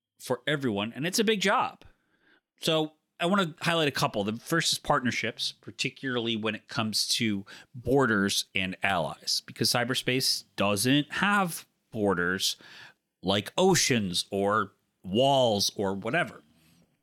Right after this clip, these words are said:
So one of the pillars of the national cyber strategy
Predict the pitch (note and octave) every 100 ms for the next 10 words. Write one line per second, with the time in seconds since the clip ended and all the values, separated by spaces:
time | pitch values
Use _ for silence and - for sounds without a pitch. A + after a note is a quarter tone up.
0 | - D3+ D3+ D#3+ C#3 - D#3+ C#3+ - D#3
1 | D3 C3 B2 A#2+ - A2+ B2+ B2 - -
2 | G#2+ G#2 G#2+ A2